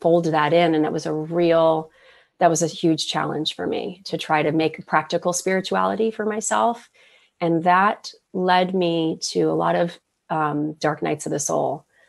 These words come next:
I'll be honest. I actually, um, went into alcoholism for a period of time in my twenties, and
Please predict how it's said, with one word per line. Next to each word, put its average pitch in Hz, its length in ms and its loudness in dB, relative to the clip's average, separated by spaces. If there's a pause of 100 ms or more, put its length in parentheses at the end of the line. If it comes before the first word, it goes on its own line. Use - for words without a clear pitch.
(180)
I'll 156 80 0
be 156 160 0
honest. 151 400 -2
I 165 100 0
actually, 156 720 0
um, 156 400 -4 (880)
went 160 380 -2
into 151 220 0
alcoholism 170 640 0
for 190 160 -2
a 180 40 -4
period 180 340 -2
of 175 80 -4
time 180 300 -4 (160)
in 190 100 -2
my 190 100 -4
twenties, 196 520 -4
and 160 240 -2